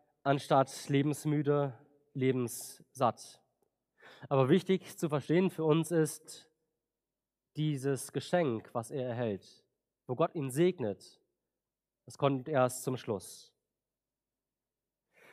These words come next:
Diese Güte Gottes, die er hier erlebt, die kommt erst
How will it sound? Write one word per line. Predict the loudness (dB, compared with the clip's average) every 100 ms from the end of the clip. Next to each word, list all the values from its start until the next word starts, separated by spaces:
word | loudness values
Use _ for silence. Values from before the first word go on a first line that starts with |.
| _ _
Diese | -4 -2 2
Güte | 0 2 2 4 4
Gottes, | 2 2 2 -2
die | -2 2
er | 2
hier | 2 0 2
erlebt, | 2 2 0 -6 -12
die |
kommt | -6 -6 0
erst | 2 2 -2 -18 -20